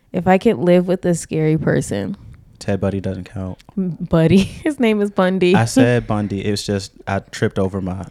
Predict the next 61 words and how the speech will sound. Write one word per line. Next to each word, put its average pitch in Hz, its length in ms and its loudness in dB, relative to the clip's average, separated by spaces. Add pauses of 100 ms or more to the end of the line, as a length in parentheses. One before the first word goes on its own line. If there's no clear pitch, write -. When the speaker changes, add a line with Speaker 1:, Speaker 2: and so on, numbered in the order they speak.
Speaker 2:
lips 101 240 -2
a - 40 -2
little 233 160 6
Speaker 1:
<laughs> - 20 6
Speaker 2:
bit. - 100 2
Speaker 1:
Ted 185 160 8
Bundy 175 260 6
doesn't 170 340 6
count. 156 380 4
Speaker 2:
<laughs> 226 180 4 (640)
Speaker 1:
I 214 100 8
don't 339 100 8
know 370 120 6
if 349 80 2
I 311 80 8
would 277 140 10
live 185 180 6
with 202 100 2
Ted 160 180 4
Bundy. 147 480 -2 (340)
I 185 80 6
would 214 120 6
like 214 140 6
to - 180 -2
interview 165 480 2
Ted 151 240 2
Bundy, 139 320 0
but 123 160 -6
I 123 80 -4
don't - 160 -2
wanna - 200 -4 (300)
live - 200 -4
with - 100 -8
Ted - 120 -4
Bundy. - 200 -8 (680)
Um, 175 960 2 (3000)
Speaker 2:
Because 113 300 2
the 104 60 0
thing 117 240 4
I'm 107 120 4
thinking 98 260 0
about, 95 220 4
like, 95 200 -2
when 117 160 8
you 151 120 6
think 131 220 0
about 143 200 2
living 139 220 4
with 143 100 4
somebody, 139 400 2
like, 107 160 2
what 107 100 4
are - 40 4
you - 60 4
Speaker 1:
Mm-hmm. 95 80 0
Speaker 2:
trying 101 100 2
to 98 80 0
think 98 160 -2
about 90 180 0
right 87 200 -4
now? 87 280 -8